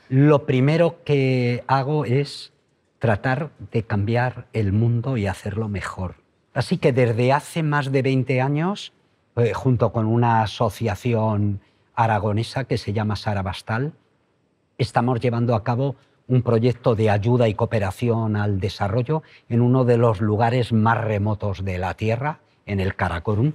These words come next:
una aldeíta de mil quinientas personas en el que estamos mejorando su vida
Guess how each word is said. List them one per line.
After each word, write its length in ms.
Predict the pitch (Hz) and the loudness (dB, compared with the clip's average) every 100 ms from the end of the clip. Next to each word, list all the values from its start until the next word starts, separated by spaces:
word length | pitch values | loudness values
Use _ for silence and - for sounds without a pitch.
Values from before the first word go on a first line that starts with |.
| - | 0
una 260 | 123 139 135 | 2 4 4
aldeíta 580 | 123 123 127 123 127 | 2 0 0 -2 -2
de 140 | 113 113 | 0 2
mil 300 | 120 120 110 | 2 0 0
quinientas 480 | 117 113 101 92 - | 0 -2 -2 -4 -2
personas 760 | 107 92 - 135 151 170 - _ _ _ _ 135 | -4 -4 -2 0 0 -2 -8 _ _ _ _ 0
en 160 | 123 | 2
el 160 | 117 107 | 2 0
que 160 | 127 | -2
estamos 560 | 104 - 135 151 165 - | -4 -2 -2 0 -2 2
mejorando 840 | 127 120 - 117 117 139 135 117 | 2 2 0 0 0 0 0 -2
su 300 | - - 107 | -4 -4 0
vida 380 | 120 107 101 | 2 0 -4